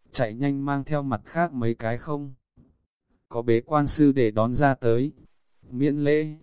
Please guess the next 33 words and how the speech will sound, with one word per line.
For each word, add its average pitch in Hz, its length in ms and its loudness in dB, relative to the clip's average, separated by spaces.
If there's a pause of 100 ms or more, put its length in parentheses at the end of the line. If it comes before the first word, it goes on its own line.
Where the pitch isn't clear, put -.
(180)
đây 139 160 6
là 110 180 4
các 180 220 -2
ngươi 160 220 0
tiểu 110 220 2
sư 147 240 4
muội 135 220 0
Tịch 110 260 0
Tình 104 260 2
Nhi, 135 340 4 (300)
đều 110 200 2
chào 104 240 0
hỏi 104 220 0
một 98 260 -6
cái. 110 360 0 (580)
Xem 147 280 0
sư 139 240 4
mẫu 135 220 0
thái 113 220 0
độ 147 180 2
liền 101 300 4
biết 175 180 10
này 120 260 2
tiểu 113 240 2
sư 151 240 4
muội 135 220 -2
chỉ 104 220 4
sợ 117 280 2
được 104 220 -2
nàng 101 260 0
sủng, 92 300 -2 (340)
cũng 139 180 -4
là, 101 420 0